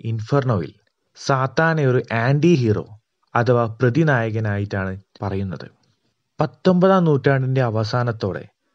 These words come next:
സൈത്താനിസം അഥവാ സാത്താൻ സേവ കുപ്രസിദ്ധി നേടുകയായിരുന്നു. അതുപോലെ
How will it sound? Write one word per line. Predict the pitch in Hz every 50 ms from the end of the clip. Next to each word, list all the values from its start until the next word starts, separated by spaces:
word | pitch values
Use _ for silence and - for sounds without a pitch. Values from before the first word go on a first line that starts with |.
| _ -
സൈത്താനിസം | - - - 143 131 131 131 - - 151 147 139 127 107 - 104 104 - _ _ _ _ _ -
അഥവാ | 123 123 131 127 120 123 120
സാത്താൻ | 113 - 131 123 120 123 117 143 143 139
സേവ | 131 - 113 101 90 78 80 - - _ _ _ _
കുപ്രസിദ്ധി | - - 139 135 - - 175 170 - 180 151 131 147 151 143
നേടുകയായിരുന്നു. | 127 113 107 104 110 104 104 104 92 85 80 76 - - - 104 _ _ _ _ _ _ _ _ _ _ _ -
അതുപോലെ | 131 127 143 131 143 139 127 123